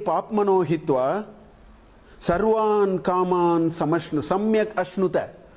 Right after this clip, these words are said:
That individual, that is Upasana Phala that is being indicated here. It says, "Contemplate on knowledge as a proxy for Brahman." So I, I, I want to remind this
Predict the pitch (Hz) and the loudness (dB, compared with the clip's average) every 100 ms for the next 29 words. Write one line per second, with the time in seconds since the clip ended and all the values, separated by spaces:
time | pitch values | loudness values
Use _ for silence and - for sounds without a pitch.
0 | - - - - - - - - - 123 | -20 -20 -20 -20 -20 -20 -20 -20 -12 -4
1 | 156 202 214 - 185 214 233 185 214 202 | 0 0 -4 -2 0 2 2 2 2 2
2 | 196 185 208 180 202 202 202 180 170 160 | 0 -2 0 0 0 -2 -2 -2 -2 -2
3 | 185 165 160 156 156 160 139 143 147 131 | -2 -2 -2 0 0 0 0 -2 -2 -2
4 | 117 131 147 262 - - - - - 143 | -2 0 0 -2 -12 -20 -20 -20 -8 -6
5 | 127 190 208 226 233 - - - - 151 | 0 2 2 2 0 -6 -14 -20 -8 -2
6 | 202 220 240 220 220 220 214 180 196 180 | -2 0 -4 -2 0 0 0 0 0 2
7 | 147 170 214 202 - 180 190 196 - - | 2 2 0 -4 -4 -2 0 0 -4 -2
8 | 185 190 214 196 196 151 160 156 - - | -4 -4 -6 -2 -2 0 -2 -2 -6 -12
9 | - - - - - - - - - - | -20 -20 -20 -20 -20 -20 -20 -20 -20 -20
10 | - - 190 196 202 180 202 - 190 196 | -12 -2 0 0 0 0 -2 -2 -2 0
11 | 226 240 196 208 240 233 214 220 196 | 0 2 2 2 2 2 2 0 -2